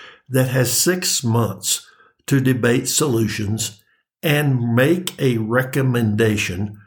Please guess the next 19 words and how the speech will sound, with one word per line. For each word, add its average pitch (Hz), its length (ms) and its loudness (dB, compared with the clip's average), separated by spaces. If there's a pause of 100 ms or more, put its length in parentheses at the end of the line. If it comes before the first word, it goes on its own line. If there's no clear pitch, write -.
(400)
to 117 160 0
lawmakers 104 1000 0
in 117 340 2
December. 101 720 -2 (960)
Kick - 540 -2 (100)
the 117 220 -2
can. - 560 -6 (1500)
I 180 220 0
love 147 380 2
the 117 120 2
way 113 200 2
politicians 104 840 -2
put - 300 -4
spin 107 720 0
on 110 260 0
work 117 300 -4
they 107 180 -2
have 95 240 -6
done. 92 460 -6